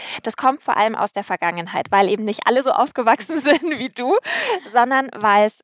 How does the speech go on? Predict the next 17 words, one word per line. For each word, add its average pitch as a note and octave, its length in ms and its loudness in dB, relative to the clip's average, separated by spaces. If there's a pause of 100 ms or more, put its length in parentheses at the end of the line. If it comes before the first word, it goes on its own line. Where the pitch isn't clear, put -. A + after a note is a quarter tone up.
(160)
in, A3 260 -6
wenn G#3 100 0
man G#3+ 160 -4
sich G#3+ 180 -8
diesen G3+ 220 -14
Zeitstrahl, G#3 460 -2
wenn G#3+ 140 -2
man A3+ 100 -2
sich A3 120 -6
den A#3 140 -4
mal G3 160 2
anschaut, A3+ 520 -2 (240)
erst A3 200 -2
seit G#3 140 -6
neunzehnhundertdreiundsechzig G#3 1400 -2 (100)
dürfen G#3 220 -8
Frauen G3+ 500 2